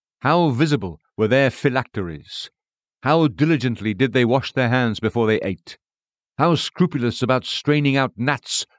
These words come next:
from their wine! How careful to tithe the dill and mint and cumin! Yet these were the people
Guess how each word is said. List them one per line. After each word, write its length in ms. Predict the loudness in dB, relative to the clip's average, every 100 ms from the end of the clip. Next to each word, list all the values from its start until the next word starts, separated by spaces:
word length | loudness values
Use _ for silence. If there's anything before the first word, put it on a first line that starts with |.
| -4
from 100 | 0
their 180 | 2 2
wine! 520 | 0 -2 -6 -12 _ _ _ _ _ _ _ -2
How 220 | 0 0
careful 500 | 0 0 2 0 0
to 120 | -2
tithe 520 | -4 0 2 2 2 -2 -4 _
the 100 | -2
dill 500 | 2 2 2 0 -4 _
and 240 | -2 -2 -2
mint 320 | -4 -6 -16 _
and 220 | -6 -6
cumin! 400 | -4 -6 -6 -12 _ _ _ _ _ _ _ _ -4
Yet 180 | -4 0
these 380 | 2 4 4
were 120 | 2 2
the 80 |
people 420 | 2 -2 -2 -10